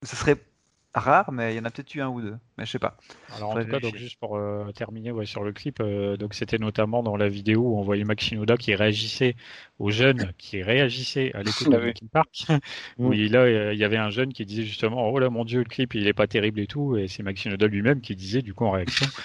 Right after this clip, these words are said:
Speaker 2: déjà à l'époque, c'était pas terrible. <laughs>
Speaker 4: Mm.
Speaker 3: Justement, c'était, ce-, cette vidéo est vraiment énorme, quoi. C'est tellement
Speaker 2: Ouais,
Speaker 3: bien.
Speaker 2: c'est, c'est assez marrant.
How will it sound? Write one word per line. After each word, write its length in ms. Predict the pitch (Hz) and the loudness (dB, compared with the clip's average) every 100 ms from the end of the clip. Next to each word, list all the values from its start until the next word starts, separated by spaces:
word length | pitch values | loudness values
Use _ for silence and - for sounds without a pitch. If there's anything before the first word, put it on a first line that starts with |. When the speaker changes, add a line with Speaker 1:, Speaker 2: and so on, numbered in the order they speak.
| - _ - | -16 _ 4
Speaker 2:
déjà 280 | 127 127 139 | 6 8 8
à 40 | |
l'époque, 320 | 107 - 147 _ | 6 2 -2 _
c'était 300 | - - 120 | -12 -8 -4
pas 140 | 117 127 | 0 0
terrible. 420 | 123 123 104 98 | 0 -4 -8 0
<laughs> 300 | 110 - 196 175 - | 0 0 0 0 4
Speaker 4:
Mm. 280 | 170 190 214 294 233 - 285 - 269 180 | 6 6 6 4 2 -2 -8 -4 -2 0
Speaker 3:
Justement, 440 | 139 156 - 143 139 | 2 2 2 0 0
c'était, 280 | 139 123 131 165 | -2 -2 0 0
ce-, 420 | 123 - 117 113 117 | 0 0 0 2 2
cette 220 | - 123 | 2 0
vidéo 260 | 123 127 139 | 0 6 8
est 80 | 127 | 8
vraiment 360 | 110 117 117 117 | 6 2 2 2
énorme, 320 | 110 117 110 | 2 2 0
quoi. 100 | - 95 - | -6 -12 -12
C'est 140 | 98 | -18
tellement 240 | - 107 107 | -10 -2 2
Speaker 2:
Ouais, 20 | |
Speaker 3:
bien. 120 | 101 | 2
Speaker 2:
c'est, 220 | - 101 92 | -2 -14 -20
c'est 220 | - - | -20 -20
assez 200 | 104 - | -18 -16
marrant. 320 | 104 95 87 | -16 -16 -18